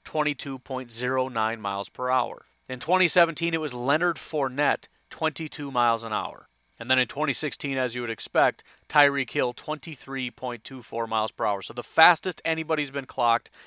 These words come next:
as long as the N F L's been tracking this, is Tyreek Hill in twenty sixteen, ran twenty-three miles an hour. Twenty-three point two, which is an entire mile an hour faster than, than Matt Breida's fastest or anybody in the last three years. Do you know how fast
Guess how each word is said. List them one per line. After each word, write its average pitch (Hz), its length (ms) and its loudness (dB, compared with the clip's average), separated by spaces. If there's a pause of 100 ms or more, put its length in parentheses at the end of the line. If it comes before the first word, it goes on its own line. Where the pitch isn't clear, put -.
(160)
as 120 120 -4
long 143 200 4
as 143 80 -2
the 143 100 0
N 143 100 2
F 135 100 -4
L's 127 160 2
been 123 120 -12
tracking 156 480 2
this, 107 240 -6 (240)
is 117 120 -6
Tyreek 147 420 2
Hill 135 160 -2
in 123 60 -6
twenty 139 240 -8
sixteen, 131 420 -6
ran 117 160 -4
twenty-three 135 540 -8
miles 110 320 2
an 101 80 -8
hour. 92 300 -6 (220)
Twenty-three 156 480 -2
point 135 260 -6
two, 127 160 -6
which 104 220 -6
is 127 60 -6
an 135 100 -4
entire 160 760 2
mile 143 440 8
an 135 80 2
hour 127 260 6
faster 135 580 0
than, 113 420 -4
than 113 200 -4
Matt 120 240 0
Breida's 117 400 -4
fastest 104 500 -2
or 117 120 0
anybody 127 480 0
in 113 80 -2
the 113 60 -4
last 110 300 2
three 117 220 -12
years. 98 320 -8 (160)
Do - 60 -8
you 139 40 -4
know 160 80 4
how 175 120 6
fast 156 520 4